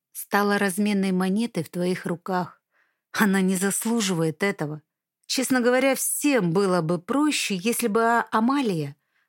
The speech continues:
послушалась своего отца и вышла замуж за Акнахара, но снова выводит меня из себя и подогревает и без того бурлящую внутри ревность. «Что еще за Акнахар?» «Ну, вполне достойный и перспективный демон».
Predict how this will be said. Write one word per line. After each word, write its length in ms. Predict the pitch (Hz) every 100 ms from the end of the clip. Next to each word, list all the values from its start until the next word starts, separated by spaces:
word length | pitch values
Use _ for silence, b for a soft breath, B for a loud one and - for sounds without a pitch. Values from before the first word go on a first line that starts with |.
| -
послушалась 640 | 254 - 262 - 185 175
своего 420 | 185 202 202 208
отца 400 | 202 190 - 233
и 80 | 220
вышла 420 | 202 214 - 196
замуж 400 | 185 214 226 180
за 160 | 160 175
Акнахара, 680 | 175 196 - 214 180 175 180
но 400 | - 220 262 - _ _ _ _ _
снова 480 | - 262 311 214 190
выводит 540 | 220 233 226 170 170
меня 340 | 196 196 196 175
из 120 | -
себя 380 | - 214 302 320
и 180 | - -
подогревает 960 | 220 202 185 208 208 285 240 147 - _ _ _ _ -
и 60 |
без 160 | 233 -
того 220 | 247 175
бурлящую 760 | 151 160 170 233 247 - 156 147
внутри 400 | 165 - 226 190
ревность. 640 | 185 135 127 131 - _ _ _ _ _ _ -
«Что 480 | - - 233 269
еще 400 | 247 180 - 180
за 240 | 165 190 196
Акнахар?» 680 | - 233 240 240 175 143 - _ _ _ _ _ _ _ -
«Ну, 240 | 165 185
вполне 400 | 269 208 165 196
достойный 560 | 185 175 - 240 254 233
и 20 |
перспективный 760 | 214 196 - 196 - 214 240 233
демон». 560 | 208 240 - - -